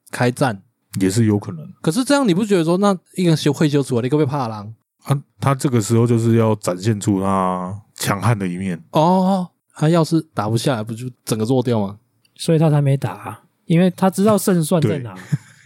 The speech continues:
Speaker 3: 对，那
Speaker 2: 对，
Speaker 3: 在台湾，
Speaker 2: 啊，对他来说那是最后一步啊。
Speaker 3: 台湾是很优势的一个地方，所以他不敢打。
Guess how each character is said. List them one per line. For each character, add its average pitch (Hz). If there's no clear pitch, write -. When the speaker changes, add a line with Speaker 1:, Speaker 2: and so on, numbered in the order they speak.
Speaker 3:
对， 135
那 180
Speaker 2:
对， 175
Speaker 3:
在 196
台 165
湾， 160
Speaker 2:
啊， 170
对 151
他 135
来 117
说 117
那 117
是 117
最 113
后 101
一 95
步 95
啊。 82
Speaker 3:
台 160
湾 175
是 190
很 170
优 147
势 165
的 135
一 131
个 131
地 135
方， 131
所 143
以 127
他 156
不 165
敢 139
打。 110